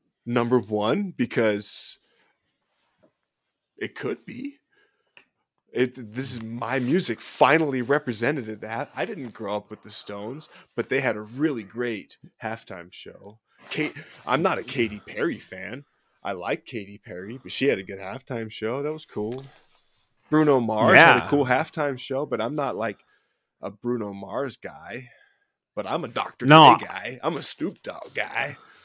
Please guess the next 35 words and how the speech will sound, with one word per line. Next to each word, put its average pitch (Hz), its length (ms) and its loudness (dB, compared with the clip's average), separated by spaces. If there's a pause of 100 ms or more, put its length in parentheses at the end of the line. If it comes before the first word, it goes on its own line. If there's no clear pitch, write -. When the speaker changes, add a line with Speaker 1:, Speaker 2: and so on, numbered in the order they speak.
(1500)
Speaker 2:
Yeah, 120 380 12
no, 127 220 12
that, 143 340 10
that 165 160 12
is 175 180 8
true. 107 320 6
I 101 120 2
think, 127 340 2 (240)
I 113 80 0
think 120 460 0 (440)
you're 117 140 2
right. 113 300 6
I, 123 300 12 (580)
I, 120 480 8
I 117 140 12
will 131 160 8
say 160 220 12
this. 117 320 6
Like, 104 180 4
I, 127 280 10
I, 120 280 4 (640)
I, 107 560 4 (580)
I 143 180 12
can't 160 340 6
recall 117 640 10
a 98 40 8
halftime 104 600 6
show 101 260 6
that 95 160 2
I 95 180 4
enjoyed 95 580 2
more 95 320 4
than 92 220 -4
this 85 240 -10
one. - 160 -14